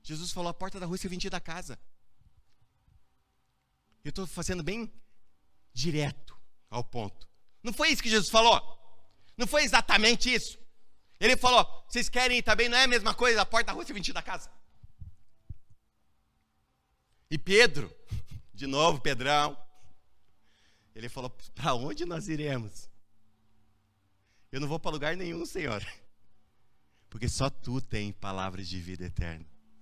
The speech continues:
Não importa o que você fale, eu te amo.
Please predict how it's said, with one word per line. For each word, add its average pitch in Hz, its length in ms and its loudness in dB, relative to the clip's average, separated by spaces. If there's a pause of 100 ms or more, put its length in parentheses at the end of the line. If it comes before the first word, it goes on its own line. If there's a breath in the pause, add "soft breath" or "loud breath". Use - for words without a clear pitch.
(1040)
Não 127 120 -6
importa 147 420 -2
o 139 40 -4
que 143 100 -8
você 131 240 -6
fale, 135 280 -6
eu 123 40 -8
te - 180 -2
amo. 110 340 -8